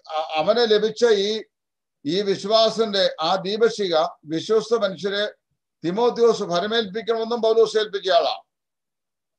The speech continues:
അപ്പൊ താൻ already രക്ഷിക്കപ്പെട്ടവനാണ്. പിന്നെന്താ വിഷയം?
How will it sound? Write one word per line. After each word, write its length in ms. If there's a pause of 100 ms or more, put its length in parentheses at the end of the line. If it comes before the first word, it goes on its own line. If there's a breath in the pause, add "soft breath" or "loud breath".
(960)
അപ്പൊ 180
താൻ 240
already 360
രക്ഷിക്കപ്പെട്ടവനാണ്. 680 (1600)
പിന്നെന്താ 360
വിഷയം? 580